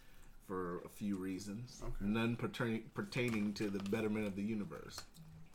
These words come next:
Speaker 2: Okay. What's the other score?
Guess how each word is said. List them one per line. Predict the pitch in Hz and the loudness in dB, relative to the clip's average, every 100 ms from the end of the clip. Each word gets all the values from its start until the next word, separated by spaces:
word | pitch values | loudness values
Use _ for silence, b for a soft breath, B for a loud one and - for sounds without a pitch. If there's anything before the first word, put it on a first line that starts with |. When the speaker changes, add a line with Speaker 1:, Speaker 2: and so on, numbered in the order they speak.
| - 160 160 160 - - - - - - - - - - 101 | -16 -14 -12 -14 -16 -18 -16 -16 -16 -20 -18 -14 -14 -12 -12
Speaker 2:
Okay. | 98 - 90 123 - - - - - - - - - - - - - - - - - - - | -10 -10 -12 -16 -18 -18 -18 -18 -20 -16 -16 -16 -20 -16 -14 -16 -18 -18 -16 -16 -18 -18 -12
What's | 113 117 | -10 -8
the | 104 | -6
other | 104 104 | -6 -8
score? | - | -12